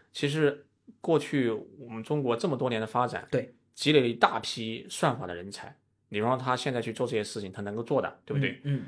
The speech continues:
Speaker 1: 但是chat G P T为什么能行？它中间除了它底层那些东西之外，它有一个很关键的点，就是它也把它做成了一个产品嘛，
Speaker 2: 对。
Speaker 1: 对不对？
Speaker 2: 对。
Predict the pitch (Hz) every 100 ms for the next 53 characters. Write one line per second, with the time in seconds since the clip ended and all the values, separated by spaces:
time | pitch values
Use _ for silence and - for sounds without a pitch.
0 | - _ _ _ _ _ - 170 156 185
1 | 165 160 165 160 139 151 139 127 131 135
2 | - 98 110 - _ _ _ _ - 143
3 | 143 151 147 147 143 - 139 139 135 92
4 | 113 123 117 123 123 107 101 95 - 120
5 | 123 95 123 127 113 90 - 101 - 143
6 | 107 101 98 98 107 104 104 - 92 123
7 | 87 85 - 160 127 127 113 101 - -
8 | 135 -